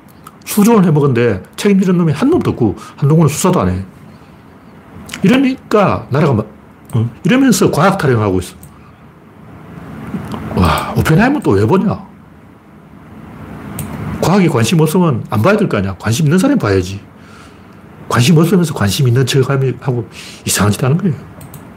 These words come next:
그게 더 기분 나빠. 네, 다음 벌레 공포증이 자랑. 이것도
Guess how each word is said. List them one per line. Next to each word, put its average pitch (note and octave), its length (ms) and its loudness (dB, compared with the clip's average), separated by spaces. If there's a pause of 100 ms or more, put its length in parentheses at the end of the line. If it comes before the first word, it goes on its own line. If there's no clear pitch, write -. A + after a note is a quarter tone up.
그게 D3+ 140 0
더 A2+ 80 2
기분 G2 200 0
나빠. A2 280 -4 (1300)
네, - 80 4 (260)
다음 A#2 320 0 (100)
벌레 D#3 340 4
공포증이 A#2 640 -2
자랑. G#2 400 -4
이것도 E3+ 340 -2